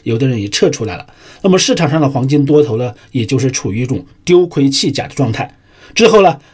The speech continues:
短短三周的时间呢，黄金开始走出了一个 V 字形的反转，可以说是收复失地了，而且创了历史的一个新高。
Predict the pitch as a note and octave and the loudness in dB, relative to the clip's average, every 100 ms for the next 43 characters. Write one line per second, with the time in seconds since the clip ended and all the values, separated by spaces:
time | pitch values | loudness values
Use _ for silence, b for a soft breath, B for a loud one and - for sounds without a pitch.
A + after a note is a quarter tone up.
0 | b - D3+ F3+ E3+ G#2+ - - F#3 F3+ | b -2 0 2 0 -2 -6 0 0 2
1 | F3 A#2+ - A2+ B2+ A#2 - _ - C3+ | 0 -2 -4 -4 -4 -4 -8 _ -2 2
2 | C#3 D3+ D3 D3+ D3 B2+ - G2 - C#3+ | 2 4 4 2 0 -2 -2 -2 0 0
3 | G#2 G2+ A#2 F#2 D3 G3+ A#3+ A#3 F#3 - | 0 -2 -4 -4 -2 0 0 -2 -6 -6
4 | A2 A2+ - A#2+ - - B B - D3 | -6 -6 -6 -4 -4 -6 B B 0 0
5 | C3+ C3+ C#3 D3+ D3 b b b - - | 2 -2 0 -2 -4 b b b 0 6
6 | A3 A3 F3 E3+ E3 D#3 D3 - B B | 6 6 0 -2 -2 0 0 -2 B B
7 | - E3+ C#3+ C3+ A#3 C3+ C4 A3 - G#2+ | -2 0 0 0 0 0 0 0 -2 -6
8 | A#2 C3+ F#3 F#3 F3+ E3+ | -2 0 0 2 2 0